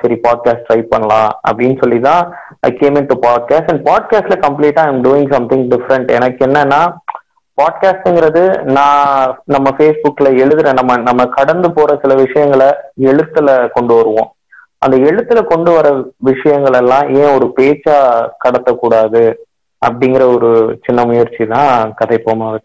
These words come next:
கார்த்திக். And போயிட்டு இருக்கு. முதல் சீசன் முடிஞ்சு இப்போ, ஆ, பெரியாரோட தன், தந்தை பெரியாருடைய பெண்ணின் அடிமையானவங்கிற புத்தகத்தை வந்து நான் மோனோலாக் மாதிரி பண்ணிட்டு இருக்கேன். ஆ, அஞ்சு எபிசோட் தாண்டிடுச்சு.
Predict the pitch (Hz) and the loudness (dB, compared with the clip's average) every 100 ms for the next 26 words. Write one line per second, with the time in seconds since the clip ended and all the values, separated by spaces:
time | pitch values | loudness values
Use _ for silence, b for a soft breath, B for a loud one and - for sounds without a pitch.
0 | - 110 - 127 123 127 123 123 - _ | -6 -6 -4 -6 -4 -4 -4 -6 -12 _
1 | _ _ _ _ 131 139 139 127 127 131 | _ _ _ _ 0 0 0 -2 0 -2
2 | 127 123 135 135 131 139 127 123 127 139 | 0 0 0 0 0 0 0 0 0 0
3 | 135 135 117 113 113 - 147 _ _ _ | -2 0 2 2 0 -6 -12 _ _ _
4 | _ _ - 120 110 - 127 127 135 123 | _ _ -10 -8 -10 -2 0 2 4 2
5 | 123 117 113 113 113 113 123 120 120 113 | 2 2 2 4 2 2 0 -2 -2 -6
6 | 117 110 120 117 117 123 127 131 127 117 | -6 -6 -2 -2 0 2 2 4 2 2
7 | 113 131 160 131 117 - 147 165 151 131 | 0 0 2 2 0 0 0 2 2 2
8 | 120 120 120 113 110 117 117 113 - - | 0 0 0 0 0 0 0 -2 -4 -2
9 | 117 110 107 107 123 131 117 110 107 - | 0 0 -4 -4 -2 0 0 -2 -4 -10
10 | _ _ 131 131 139 123 117 113 117 110 | _ _ -2 0 2 0 0 -4 -6 -6
11 | 110 117 117 117 113 - _ - - - | -4 -6 -6 -8 -6 -8 _ -14 -10 -8
12 | - 123 127 127 - 143 143 127 131 123 | -6 -2 0 -2 -2 -2 0 -2 0 -2
13 | - | -2